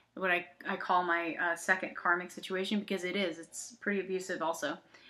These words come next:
Um, so I've gi-, I've given that notice, and I will be moving. So I will have to take some time off towards the end of the month so that I can pack and, and get moved and, and get settled and get into this new job.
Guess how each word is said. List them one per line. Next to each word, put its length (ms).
Um, 240
so 160
I've 180
gi-, 120
I've 160
given 240
that 220
notice, 400
and 80
I 80
will 180
be 140
moving. 360
So 160
I 40
will 160
have 200
to 80
take 180
some 180
time 280
off 380
towards 300
the 120
end 100
of 60
the 60
month 280
so 120
that 160
I 80
can 320
pack 420
and, 160
and 100
get 200
moved 400
and, 160
and 140
get 180
settled 440
and 140
get 220
into 300
this 240
new 160
job. 440